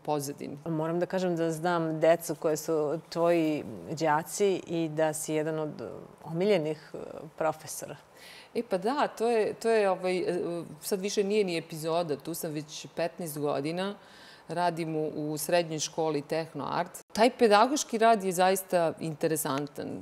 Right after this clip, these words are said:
Speaker 1: Znači, tu su nekako izazovi drugačiji. Morate da dišete, da dijagnostifikujete tačno temperaturu tih, e, tih tinejdžera, da vidite kako oni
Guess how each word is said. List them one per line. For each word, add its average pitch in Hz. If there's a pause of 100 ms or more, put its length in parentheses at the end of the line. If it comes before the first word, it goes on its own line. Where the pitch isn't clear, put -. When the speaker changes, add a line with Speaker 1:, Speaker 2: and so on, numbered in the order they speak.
(200)
Speaker 1:
Znači, 160
tu 185
su 170
nekako 170
izazovi 165
drugačiji. 147
Morate 160
da 151
dišete, 160
da 147
dijagnostifikujete 165
tačno 160 (400)
temperaturu 170
tih, 156
e, 151 (680)
tih 175
tinejdžera, 175
da 165
vidite 180
kako -
oni 156